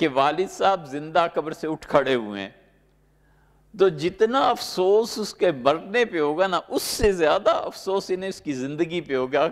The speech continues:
ہوگا کہ کہاں آ گئے دوبارہ، ہمیں تو پیسے مل رہے تھے، مال مل رہا تھا، کدھر تم دوبارہ اٹھ کھڑے ہو؟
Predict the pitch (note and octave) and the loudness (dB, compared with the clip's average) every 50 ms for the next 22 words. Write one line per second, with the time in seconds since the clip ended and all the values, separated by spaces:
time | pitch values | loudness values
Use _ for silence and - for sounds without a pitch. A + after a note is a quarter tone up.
0 | B2 G#2+ B2+ B2+ C3 C3+ C#3 E3+ F#3 F3+ F3+ D3+ C#3+ - C3+ C3 C3+ C#3+ E3+ G3 | -2 -6 -4 -2 -2 0 0 0 -2 0 -4 -8 -2 0 0 0 2 0 0 2
1 | F#3 D#3+ D3 C#3+ C3+ C3 C3 B2 A#2+ A2+ A2 A#2+ A#2+ B2+ C#3 D3 C#3+ C3 B2+ B2+ | 2 2 0 0 -2 -4 -6 -6 -8 -4 0 0 0 2 0 0 -2 -2 -2 -4
2 | A2+ B2 - C#3+ C3 - B2 C3+ B2+ - - D#3 D#3 D3+ C#3+ C3 C3 B2+ C3 C3+ | -8 -16 -18 -16 -8 -4 -4 -4 -4 -6 -12 -12 -12 -10 -12 -10 -8 -6 -8 -8
3 | C3+ - B2 A2+ G2 F#2 G2+ A#2 B2+ C3 C#3 C3+ B2+ B2+ B2+ B2 C3 B2+ D#3 D#3 | -8 -10 -12 -10 -6 -4 -2 0 -2 -2 -4 -10 -12 -12 -8 -8 -8 -8 -8 -10
4 | - - A3 A3 A#3 G#3 - - - C3 B2+ A#2 A#2 A2+ G#2 G#2 A2+ A2 A2 G#2+ | -8 -8 -2 -2 -2 -2 -2 -6 -16 -16 -12 -10 -4 0 0 2 2 2 0 0
5 | - - - A#2 G#2+ - - - - - | -8 -8 -6 -6 -6 -6 -8 -18 -20 -20